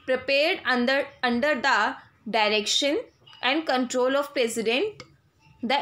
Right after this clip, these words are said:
elections are on the basis of adult suffrage। Option C, on the request of election commission, the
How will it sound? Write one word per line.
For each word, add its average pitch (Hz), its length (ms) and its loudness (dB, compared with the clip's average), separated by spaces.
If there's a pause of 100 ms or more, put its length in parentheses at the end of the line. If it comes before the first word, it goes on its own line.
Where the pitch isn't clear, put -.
elections 277 600 0
are 381 280 2
on 254 220 2
the 302 80 2
basis 240 480 -2
of 294 300 0
adult 226 340 0
suffrage। 294 540 -2 (640)
Option 262 500 0
C, 330 480 0 (320)
on 254 240 2
the 349 80 2
request 311 560 0
of 370 160 0
election 269 540 0
commission, 254 720 0 (320)
the 269 160 2